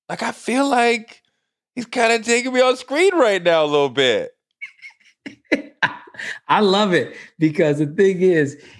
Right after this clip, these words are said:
Speaker 2: is that when I got to read, obviously I read your interview, I read Kevin's interviews, and I, you know,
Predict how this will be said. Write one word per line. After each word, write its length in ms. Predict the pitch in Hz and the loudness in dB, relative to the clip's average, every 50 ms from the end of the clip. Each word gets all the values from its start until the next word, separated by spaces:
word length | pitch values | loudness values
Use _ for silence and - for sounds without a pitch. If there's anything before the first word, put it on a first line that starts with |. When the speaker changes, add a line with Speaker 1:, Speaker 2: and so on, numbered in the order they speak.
| _ _ _ _ | _ _ _ _
Speaker 2:
is 180 | 135 127 123 | -2 0 2
that 220 | 131 131 123 123 131 | 2 0 0 0 0
when 160 | 131 123 123 | 0 2 2
I 140 | 139 156 165 | 2 0 0
got 240 | 160 156 147 143 - | 0 0 0 0 -2
to 80 | 127 117 | -2 0
read, 440 | 113 117 127 127 127 123 123 123 | 0 0 0 2 2 2 2 0
obviously 540 | 107 101 107 123 131 127 123 107 - 127 117 | 0 0 0 0 0 0 -2 -4 -4 -2 0
I 100 | 107 107 | 0 0
read 420 | 104 107 113 113 113 113 110 107 110 - _ _ _ _ _ _ _ _ | 0 0 0 2 2 0 0 -2 -6 -12 _ _ _ _ _ _ _ _
your 380 | 110 107 113 117 120 120 120 120 | -2 0 0 2 2 2 2 2
interview, 580 | 120 117 117 113 110 110 117 117 113 113 113 | 2 2 0 0 0 0 2 2 2 2 0
I 180 | 107 - - 98 | -2 -4 -6 -8
read 460 | 98 95 101 107 104 101 98 92 90 - | -6 -4 -2 -2 -2 -2 -4 -6 -10 -10
Kevin's 480 | - - 131 120 117 113 110 110 104 | -2 -2 0 0 0 0 0 0 0
interviews, 440 | 113 110 110 110 104 107 107 104 104 - _ _ _ _ _ _ | 0 0 0 0 2 2 0 -2 -2 -6 _ _ _ _ _ _
and 120 | 110 107 107 | -2 -2 0
I, 80 | 107 110 107 120 - - _ | 0 0 -2 -4 -6 -6 _
you 100 | 123 110 | -2 -2
know, 300 | 92 85 85 82 - | -2 -2 -6 -10 -14